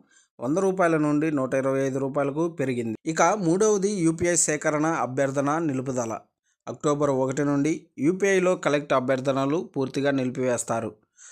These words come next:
ప్రత్యక్ష డబ్బు బదిలీలు సాధ్యం కావు. కాబట్టి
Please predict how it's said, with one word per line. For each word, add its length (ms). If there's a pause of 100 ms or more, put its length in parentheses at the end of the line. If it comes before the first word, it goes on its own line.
(160)
ప్రత్యక్ష 440
డబ్బు 320
బదిలీలు 500
సాధ్యం 420
కావు. 320 (460)
కాబట్టి 460